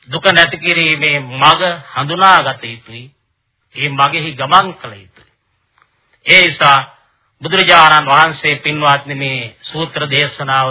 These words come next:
තුළින් අපිට අවසානයේට පැහැදිලි කරන කාරණාව තමයි, පින්වත්නි,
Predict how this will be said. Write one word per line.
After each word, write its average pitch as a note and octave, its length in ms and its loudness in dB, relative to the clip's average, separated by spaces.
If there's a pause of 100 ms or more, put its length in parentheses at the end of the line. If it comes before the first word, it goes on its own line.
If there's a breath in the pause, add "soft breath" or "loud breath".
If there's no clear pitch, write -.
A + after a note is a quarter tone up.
තුළින් C#3+ 380 -6
අපිට B2 240 -8
අවසානයේට C#3 840 -2
පැහැදිලි C3 480 -6
කරන A#2 340 -14
කාරණාව A#2 600 -6 (100)
තමයි, B2+ 380 -2 (1080)
පින්වත්නි, D3+ 580 0